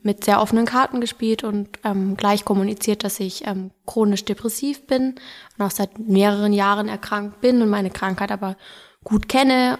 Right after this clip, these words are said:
und auch gut damit zurechtkomme. Und, ähm, mir war das einfach sehr wichtig, gleich von vornherein zu sagen, dass, ähm, der Betrieb sich auch gut überlegt, ähm, möchte er das? Ähm,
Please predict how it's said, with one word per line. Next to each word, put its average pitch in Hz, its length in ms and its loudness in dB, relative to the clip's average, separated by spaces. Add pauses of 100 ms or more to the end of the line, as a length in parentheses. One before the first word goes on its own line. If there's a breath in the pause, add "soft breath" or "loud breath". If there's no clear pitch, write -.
und 190 120 -2
auch 190 280 -6
gut 214 180 0
damit 190 240 -2
zurechtkomme. 208 880 -2 (120)
Und, 190 320 0
ähm, 196 320 2
mir 196 120 2
war 196 140 4
das 202 160 -4
einfach 208 280 -2
sehr 208 260 0
wichtig, 208 320 -4
gleich 196 200 -2
von 208 160 -2
vornherein 196 560 0
zu 208 120 -2
sagen, 202 460 2 (500 loud breath)
dass, 214 340 0
ähm, 208 400 2 (100)
der 220 100 4
Betrieb 247 320 0
sich - 140 -2
auch - 120 -6
gut 247 160 0
überlegt, 226 580 0
ähm, 202 360 2 (440)
möchte 214 360 2
er 277 120 2
das? 311 380 0 (600 soft breath)
Ähm, 233 520 2